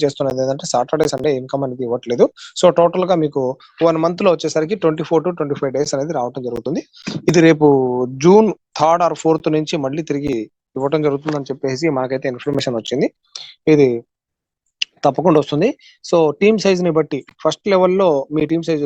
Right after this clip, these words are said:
త్రీ మెంబర్స్ అవుతారు, తర్వాత లెవెల్ లో నైన్ మెంబర్స్, తర్వాత ట్వంటీ సెవెన్ మెంబర్స్, తర్వాత ఎయిటీ వన్, తర్వాత టూ ఫార్టీ త్రీ and ఫైనల్ గా సిక్స్ మంత్స్ లో సెవెన్ ట్వంటీ నైన్. ఓవరాల్ గా చూసుకుంటే మనం approximately ఇందాక అనుకున్నాం కదా లెవెల్ ఇన్కమ్ ఆటో పూల్ ద్వారా వస్తుందని చెప్పేసి, ఆ విధంగా ఇక్కడ ఆలోచించుకుంటే ఎలెవెన్ హండ్రెడ్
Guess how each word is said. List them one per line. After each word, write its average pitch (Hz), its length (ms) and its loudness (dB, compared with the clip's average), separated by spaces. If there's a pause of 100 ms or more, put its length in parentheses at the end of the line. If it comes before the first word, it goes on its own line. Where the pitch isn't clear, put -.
త్రీ 143 100 -4 (120)
మెంబర్స్ 160 300 -4
అవుతారు, 147 240 -4 (140)
తర్వాత 147 300 0
లెవెల్ 151 220 0
లో 139 40 0 (100)
నైన్ 127 220 -8
మెంబర్స్, 147 280 -4 (120)
తర్వాత 143 180 2 (160)
ట్వంటీ 127 240 -8
సెవెన్ 156 180 0
మెంబర్స్, 151 260 -2 (140)
తర్వాత 151 240 0 (180)
ఎయిటీ 139 260 -4
వన్, 175 140 0 (120)
తర్వాత 147 220 0 (120)
టూ 143 140 -2
ఫార్టీ 147 280 -2
త్రీ 202 100 -2 (200)
and 151 120 0 (120)
ఫైనల్ 156 320 -2
గా 175 140 -2
సిక్స్ 143 200 -8
మంత్స్ 147 180 -2
లో 247 40 -2 (100)
సెవెన్ 139 220 -2
ట్వంటీ 117 260 -4
నైన్. 101 120 -14 (500)
ఓవరాల్ 214 380 6
గా 190 120 2
చూసుకుంటే 180 400 2 (220)
మనం 143 160 4
approximately 160 500 0
ఇందాక 156 220 0
అనుకున్నాం 156 360 -2
కదా 190 200 -2
లెవెల్ 147 240 -2
ఇన్కమ్ 135 320 -8
ఆటో 139 200 -4
పూల్ 147 160 0
ద్వారా 143 160 0
వస్తుందని 131 340 -8
చెప్పేసి, 131 360 -4 (460)
ఆ 165 40 6 (100)
విధంగా 196 280 2
ఇక్కడ 151 140 0 (100)
ఆలోచించుకుంటే 143 500 -2 (100)
ఎలెవెన్ 165 360 2
హండ్రెడ్ 185 220 -2